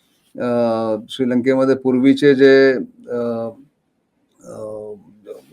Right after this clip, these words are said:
खूप जुने व काम करणारे जेवढे काही राजकारणी नेते हो-, रा-, राजकार-, राज्यकर्ते होते, राजकारण करणारे नेते होते,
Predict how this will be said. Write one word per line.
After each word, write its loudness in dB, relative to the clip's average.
खूप 0
जुने 6
व -2
काम 0
करणारे 2
जेवढे 2
काही 2
राजकारणी 2
नेते 0
हो-, 2
रा-, -6
राजकार-, -2
राज्यकर्ते 0
होते, 2
राजकारण 0
करणारे 0
नेते 0
होते, 2